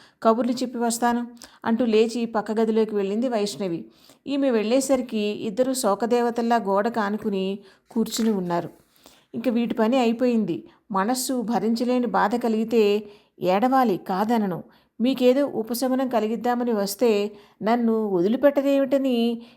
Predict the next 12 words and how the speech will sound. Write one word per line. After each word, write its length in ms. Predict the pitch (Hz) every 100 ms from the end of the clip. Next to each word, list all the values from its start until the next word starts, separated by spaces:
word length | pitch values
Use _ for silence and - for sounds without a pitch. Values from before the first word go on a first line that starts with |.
| -
ఏడుపు 520 | 185 214 262 247 233
ఏడవటం 560 | 233 185 185 226 233 277
మొదలు 260 | 240 240 233
పెడుతుంది, 600 | 240 233 226 190 - - - - _ - _ - _ _ _ _ _ _ _ _ _ _ _ _ -
అంది 240 | 254 269
వైష్ణవి 640 | 226 170 180 - 202 175 -
చిరునవ్వుతో. 760 | - 208 185 185 175 175 160 - -
ఒక్క 220 | - 262 277
క్షణం 440 | - 202 208 277
వైష్ణవి 540 | 208 190 - 285 269 240
చెబుతున్నదేమిటో 720 | 196 208 254 254 220 214 226
వాళ్ళకి 640 | 220 214 208 202 170 175